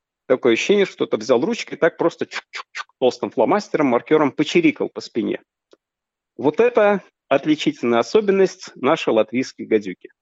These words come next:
То есть, если увидели такой зигзаг, да, это будет она. Ну, опять же, хочу предупредить, что опять возможны те самые меланисты, о которых мы только что говорили. Ну, и иногда общая окраска змеи, она такая,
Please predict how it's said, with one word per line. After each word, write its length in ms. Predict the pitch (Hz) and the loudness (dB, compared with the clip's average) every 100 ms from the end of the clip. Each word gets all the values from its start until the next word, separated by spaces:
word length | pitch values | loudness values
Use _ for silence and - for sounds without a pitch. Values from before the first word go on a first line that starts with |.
| _ _ _ | _ _ _
То 80 | - | 0
есть, 180 | 139 - | 0 0
если 300 | 120 - 139 | -8 -2 0
увидели 340 | 139 120 107 | 0 0 -4
такой 300 | 107 104 107 | -2 -4 -4
зигзаг, 560 | 104 127 175 254 - - _ _ _ _ _ _ _ _ - | -4 -2 0 0 -4 -20 _ _ _ _ _ _ _ _ -2
да, 180 | 185 | 2
это 160 | 262 202 | 2 0
будет 260 | 120 151 104 | -2 -2 0
она. 220 | 95 95 _ _ _ _ _ _ | -4 -6 _ _ _ _ _ _
Ну, 120 | 220 | 0
опять 380 | 180 151 175 147 | 2 2 4 2
же, 60 | |
хочу 280 | 127 127 - | 2 -2 -2
предупредить, 580 | 123 120 123 - 139 185 | -6 -6 -6 -6 -6 -6
что 160 | - 127 | 0 0
опять 300 | - 147 - | 2 0 2
возможны 480 | 120 120 131 113 | -2 0 0 -2
те 140 | 110 123 | -2 -6
самые 380 | - 131 101 101 | 0 0 0 -2
меланисты, 540 | 113 113 185 240 - | 0 2 2 0 -2
о 60 | 190 | -2
которых 340 | 175 - - | -2 -6 -10
мы 120 | - | -8
только 280 | - 151 147 | 0 0 -2
что 200 | - - | -8 -6
говорили. 540 | 139 131 135 139 131 127 _ _ _ | -2 2 2 2 0 -4 _ _ _
Ну, 160 | 202 240 | 0 0
и 180 | 165 | 0
иногда 420 | 180 180 175 185 190 | 2 2 2 2 0
общая 540 | - 180 170 - 127 | 4 2 2 0 2
окраска 560 | 123 156 226 202 - 127 | 4 4 2 2 0 -2
змеи, 320 | 131 175 226 | 2 0 2
она 220 | 135 156 | 2 0
такая, 480 | - - 131 123 | 0 0 2 2